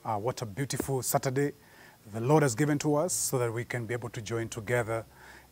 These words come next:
and share the word of God together. I want to invite you, uh, to just tune with us and also invite your friends. Feel free to even, uh, start a watch party or inv-, uh,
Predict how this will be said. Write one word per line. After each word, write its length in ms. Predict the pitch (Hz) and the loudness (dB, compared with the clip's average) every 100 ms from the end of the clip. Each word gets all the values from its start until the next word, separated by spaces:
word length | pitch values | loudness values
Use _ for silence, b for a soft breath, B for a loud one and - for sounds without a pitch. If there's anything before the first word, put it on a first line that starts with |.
| - | -6
and 540 | 120 117 110 110 107 | 0 2 2 0 -4
share 400 | - - 135 123 | -4 0 2 2
the 100 | 117 | 2
word 240 | 107 107 110 | -2 -2 -4
of 140 | 98 | -4
God 180 | 110 104 - | -8 -8 -8
together. 460 | 101 123 120 92 82 B B B B | -4 0 0 -2 -14 B B B B
I 80 | 113 | -2
want 160 | 139 | 0
to 80 | 139 | 0
invite 420 | 131 139 151 147 | 4 6 6 4
you, 300 | 151 165 190 - | 4 4 2 0
uh, 580 | 110 107 104 104 101 95 - | 0 2 2 0 -2 -4 -10
to 300 | 107 101 90 120 | -10 -8 -8 -6
just 320 | 131 127 - | 0 0 0
tune 180 | 147 143 | 2 4
with 100 | 135 | 4
us 280 | 147 - - B B B | 2 0 -6 B B B
and 80 | 127 | -6
also 160 | - | -2
invite 240 | 120 127 131 | 0 0 0
your 80 | |
friends. 340 | 117 143 123 101 | 0 2 2 2
Feel 200 | - 196 | 4 4
free 300 | - 160 104 | 6 2 0
to 140 | - | -2
even, 380 | 131 135 139 139 B B B - | 0 2 2 0 B B B -4
uh, 460 | 117 113 110 110 104 - B B - - | 0 2 2 0 -4 -10 B B -20 -10
start 300 | - 143 131 | 0 2 4
a 40 | |
watch 300 | 123 131 - | 2 0 0
party 320 | 139 127 135 | 0 2 2
or 160 | 127 110 | 2 0
inv-, 460 | 101 98 95 95 - | -4 -12 -12 -12 -10
uh, 120 | 117 | -10